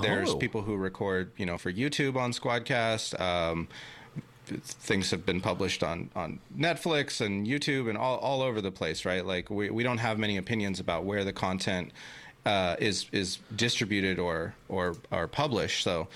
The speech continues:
Speaker 1: that's really where we s-, focus on setting up that creator for whatever's next in their production workflow.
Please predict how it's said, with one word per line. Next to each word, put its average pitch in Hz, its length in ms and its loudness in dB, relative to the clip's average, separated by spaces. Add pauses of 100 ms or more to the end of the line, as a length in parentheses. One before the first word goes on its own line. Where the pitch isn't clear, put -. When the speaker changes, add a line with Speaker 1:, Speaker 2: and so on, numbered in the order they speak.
(360)
Speaker 1:
that's 127 260 0
really 139 220 2
where 110 280 2
we 107 160 2
s-, 101 100 -2 (180)
focus - 500 0
on 95 220 2
setting 104 400 2
up 92 260 -2
that 95 320 0
creator 92 460 0
for 87 340 -2
whatever's 104 580 2
next 87 380 0
in 90 140 2
their 87 160 2
production 90 500 -2
workflow. 156 500 0